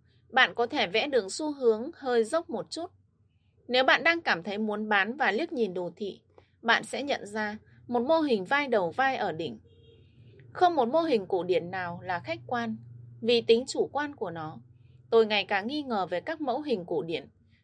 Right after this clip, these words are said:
chẳng hạn như cờ đuôi nheo, vai đầu vai, vân vân. Sau khi quan sát hàng ngàn đồ thị, tôi đã kết luận thị trường không hề biết đến các đường chéo.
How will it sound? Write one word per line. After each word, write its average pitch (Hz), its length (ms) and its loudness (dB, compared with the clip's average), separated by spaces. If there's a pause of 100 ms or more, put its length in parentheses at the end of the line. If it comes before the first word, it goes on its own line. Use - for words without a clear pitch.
chẳng 208 200 0
hạn 220 320 2
như 240 240 0 (300)
cờ 214 140 2
đuôi 262 220 0
nheo, 247 380 -2 (400)
vai 302 180 2
đầu 202 220 0
vai, 226 360 0
vân 226 220 -2
vân. 220 260 0 (1600)
Sau 269 300 6
khi 262 180 -4
quan 254 240 2
sát 359 260 -2
hàng 262 200 -4
ngàn 214 220 -2
đồ 190 220 0
thị, 226 200 -6 (440)
tôi 240 180 4
đã - 140 6
kết 359 200 -4
luận 294 220 0 (400)
thị 247 180 -6
trường 226 280 4
không 330 180 0
hề 220 180 0
biết - 240 -4
đến 208 240 0
các 359 200 -6
đường 202 240 2
chéo. 185 320 -6